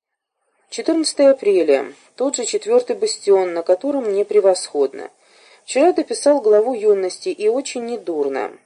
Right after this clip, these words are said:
Вообще, работа юности уже теперь будет завлекать меня самой прелестью начатой и доведённой почти до половины работы. Хочу нынче написать главу Сенокос,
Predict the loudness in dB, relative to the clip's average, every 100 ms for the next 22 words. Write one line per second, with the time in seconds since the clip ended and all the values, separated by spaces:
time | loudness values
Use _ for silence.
0 | _ _ _ _ _ 0 0 2 4 4
1 | 2 0 -2 -2 -4 -4 -4 -2 -2 -4
2 | -6 -6 -6 -6 -8 0 0 2 0 0
3 | 0 -2 -2 0 -2 -2 -2 -2 -2 -4
4 | -4 -6 -4 -4 -2 -2 -4 2 2 2
5 | _ _ -20 -20 _ -2 -2 0 2 2
6 | 2 0 0 -4 -2 2 4 4 2 4
7 | 4 4 2 0 0 -4 -6 _ _ -2
8 | 0 0 -4 -4 -4 -4 -6 -6 -2 0
9 | 0 2 2 2 -4 -2 -2 -2 -2 -2
10 | -2